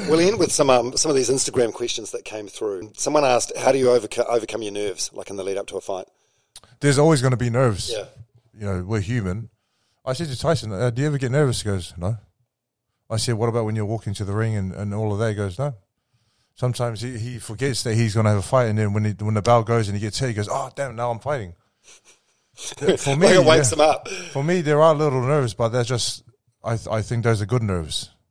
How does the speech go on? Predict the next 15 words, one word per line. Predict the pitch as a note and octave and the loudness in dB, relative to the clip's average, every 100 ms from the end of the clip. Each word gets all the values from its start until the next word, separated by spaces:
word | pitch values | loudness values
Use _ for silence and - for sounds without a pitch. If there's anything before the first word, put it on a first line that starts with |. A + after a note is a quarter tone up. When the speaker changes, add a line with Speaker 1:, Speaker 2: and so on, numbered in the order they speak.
| _ _ - | _ _ -12
Speaker 2:
it's | G2+ | -6
like | G#2+ G2+ | -4 0
a | |
reminder | G2+ G2+ A2 A2 G2 | 0 2 4 4 2
that | G2 F2 | 0 -4
there's | G2+ F#2+ | -4 -2
something | A2+ G2 G2+ | -2 0 0
big | G2+ G2+ | 0 -2
coming | - G2+ F#2+ | -2 -2 0
up. | F#2+ - - _ _ _ - | -2 -4 -14 _ _ _ -8
Speaker 1:
Yeah. | G#2 F#2+ - _ _ _ _ _ | -2 -2 -4 _ _ _ _ _
Speaker 2:
But | C3+ C3 - | 4 4 2
it's | A#2+ - | -4 2
not | C#3+ G#2+ | 4 4
like, | A#2+ | 0